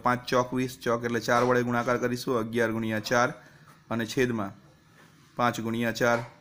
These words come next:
બરાબર અગિયાર, ચોક ચુમ્માળીસ, અને છેદમાં પાંચ ચોક વીસ. તે જ રીતે અહીં ચાર છે તો ચારનો ઘડિયો બોલી વીસ લાવીશું તો ચાર પચામ વીસ,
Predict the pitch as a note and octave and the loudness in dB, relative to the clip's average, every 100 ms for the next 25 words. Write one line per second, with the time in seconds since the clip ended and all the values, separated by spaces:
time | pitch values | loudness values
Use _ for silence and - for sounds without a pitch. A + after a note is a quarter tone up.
0 | _ A#2 A#2+ A#2 A#2 A2 A#2+ B2 A#2+ A2 | _ 0 2 2 2 0 2 0 0 -6
1 | - A#2 B2 B2 C3+ - - - - - | -4 -2 2 2 0 -4 -14 -18 -20 -20
2 | - A2 G#2+ A#2 A2+ A2+ G2 A2+ A2+ A2+ | -10 -6 -4 -4 -2 -2 0 -2 -2 -6
3 | G2 A#2+ B2+ B2 - _ - _ _ _ | -2 -2 -2 -4 -16 _ -20 _ _ _
4 | - _ - C3+ C3 C3 B2 B2 A#2+ A2 | -20 _ -4 2 4 2 2 0 0 0
5 | B2 A#2+ A#2+ B2 C3 - A2+ G#2 A#2+ B2 | 2 2 0 -2 -2 -12 -10 -2 0 2
6 | A#2+ A#2+ A#2+ A#2 A2 A#2+ A#2+ A#2+ A#2+ B2 | 0 0 0 0 0 -2 0 0 0 -2
7 | A#2+ A#2+ A#2 A#2 - B2+ B2+ B2 C3+ | -4 2 0 0 -2 0 0 0 -4